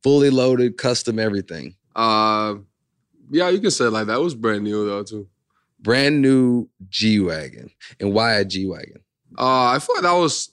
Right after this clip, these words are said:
Speaker 2: that was kind of one of my dream cars always. And I don't know, I like sporty cars, but I feel like that's not, like, such a sporty car, but just kinda, like, a strong, like, nice protected car that I always liked.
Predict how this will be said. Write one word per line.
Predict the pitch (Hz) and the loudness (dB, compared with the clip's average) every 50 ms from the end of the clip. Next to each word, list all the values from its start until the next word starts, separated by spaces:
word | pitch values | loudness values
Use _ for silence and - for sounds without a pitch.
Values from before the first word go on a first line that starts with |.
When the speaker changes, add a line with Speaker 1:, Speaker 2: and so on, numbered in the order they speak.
| _ - 113 | _ -6 -2
Speaker 2:
that | 135 151 | 0 0
was | 180 175 - | 2 0 0
kind | - 156 147 | 0 0 0
of | 135 123 | 2 2
one | 120 123 131 131 | 2 2 2 2
of | 123 | 2
my | 117 107 101 | 2 0 -2
dream | 98 104 123 131 135 135 | -4 -4 -2 0 0 0
cars | 131 - 143 139 139 139 135 143 | -2 -2 -2 -2 -2 -2 -2 -2
always. | 143 143 139 135 139 139 131 - - - | -2 0 0 0 0 -2 -2 -6 -10 -10
And | - 120 113 113 110 107 107 104 104 104 101 101 98 98 _ _ _ _ _ _ _ _ _ _ - | -4 -2 0 0 0 -2 -4 -4 -6 -8 -8 -10 -12 -16 _ _ _ _ _ _ _ _ _ _ -4
I | - | -2
don't | 127 147 | 0 2
know, | 147 139 123 | 2 2 2
I | 113 | 2
like | 110 110 120 135 156 170 165 | 2 0 0 0 0 0 -2
sporty | - - _ - 170 175 165 | -4 -6 _ -2 0 0 0
cars, | 165 - 180 175 175 170 170 165 160 - | -2 -2 -4 -2 -2 -2 -2 -4 -4 -6
but | 131 127 | -6 -4
I | 120 120 117 | -2 -2 -4
feel | - - - | -4 -6 -4
like | 151 135 110 107 | -2 -2 -2 -2
that's | 104 113 113 127 123 - | -2 -2 -2 -2 -2 -4
not, | 123 123 117 113 110 | -4 -4 -4 -4 -4
like, | 104 98 95 | -4 -4 -6
such | - - 110 113 104 - - | -6 -8 -6 -8 -8 -8 -12
a | 98 | -16
sporty | - - _ 113 120 120 123 | -18 -12 _ -6 -4 -4 -4
car, | 120 - 127 120 120 120 | -4 -4 -4 -4 -4 -4
but | 107 107 107 | -6 -6 -8
just | 107 - - | -8 -8 -8
kinda, | - 127 117 | -8 -8 -8
like, | 107 104 98 90 | -8 -8 -10 -12
a | - | -12
strong, | - - - - - 117 113 113 113 113 110 110 110 110 104 107 104 _ _ _ _ _ _ _ _ _ - | -16 -16 -16 -10 -6 -4 -4 -2 -2 -2 -2 -4 -4 -6 -8 -10 -14 _ _ _ _ _ _ _ _ _ -8
like, | 107 107 107 | -6 -4 -2
nice | 107 104 107 110 110 113 107 104 - | -2 -2 0 0 -2 -2 -4 -6 -8
protected | - 110 95 - 107 107 110 107 - 110 104 | -10 -10 -8 -4 -4 -4 -4 -4 -6 -8 -8
car | - - 110 110 110 107 | -4 -2 0 0 0 0
that | 98 104 101 | 0 -2 -2
I | 98 98 | -2 0
always | 104 107 110 110 104 - - | 0 0 0 -2 -2 -2 -2
liked. | 117 117 113 107 104 - _ | -2 -2 -2 -2 -6 -10 _